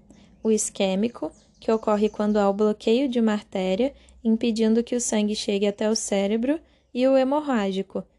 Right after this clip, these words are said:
que ocorre quando há uma ruptura do vaso intracraniano.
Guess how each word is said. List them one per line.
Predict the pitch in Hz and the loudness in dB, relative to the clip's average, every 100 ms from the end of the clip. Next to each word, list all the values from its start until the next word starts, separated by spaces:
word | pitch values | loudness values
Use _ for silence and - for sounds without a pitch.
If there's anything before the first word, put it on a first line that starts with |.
| _ | _
que | - | -4
ocorre | 220 220 202 214 | -2 2 2 2
quando | 214 220 220 214 | 0 0 2 2
há | 196 | 2
uma | 208 220 | 2 0
ruptura | 214 247 269 - 233 220 233 | 2 0 -2 -6 2 4 4
do | 226 | 2
vaso | 233 214 208 214 | -2 -2 -2 -2
intracraniano. | 208 220 247 240 240 240 277 185 170 | -2 -2 -6 -2 0 0 0 -2 -4